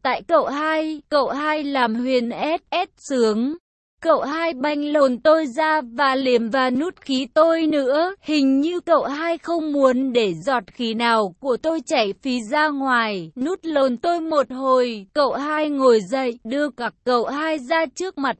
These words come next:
tôi. "Sục cặc cậu hai đi." Tôi dùng kinh nghiệm của mấy phút mới đây, cầm lấy cặc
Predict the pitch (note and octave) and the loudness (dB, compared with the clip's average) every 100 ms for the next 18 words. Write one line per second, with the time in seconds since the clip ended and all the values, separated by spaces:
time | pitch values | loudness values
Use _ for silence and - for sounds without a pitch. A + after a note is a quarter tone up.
0 | _ D4+ D4 D4 D4 C4 _ _ _ _ | _ 0 2 0 -2 -10 _ _ _ _
1 | - C4+ - A#3+ A#3+ - B3+ A#3 A#3+ D4+ | -8 -8 -6 -8 -10 -4 0 0 0 -2
2 | F4 C#4 D#4+ E4 E4 C#4+ D#4+ E4 D#4 B3 | -2 -2 -4 -2 -4 -4 -2 0 0 -2
3 | C4+ A#3+ A3+ - F4 E4 D#4+ C4+ - C4 | -2 -2 -4 -4 -4 -2 0 -2 -2 0
4 | B3+ A3 A#3+ A#3+ B3 D#4+ F#4+ - B3+ A#3 | 0 2 0 0 -2 -4 -6 -4 -2 0
5 | A3 A#3 C#4 C#4 C4+ B3 - B3+ A#3 A#3 | 0 0 0 0 0 -4 -2 0 0 0
6 | A#3 B3+ A#3+ A3 | 0 -2 -6 -10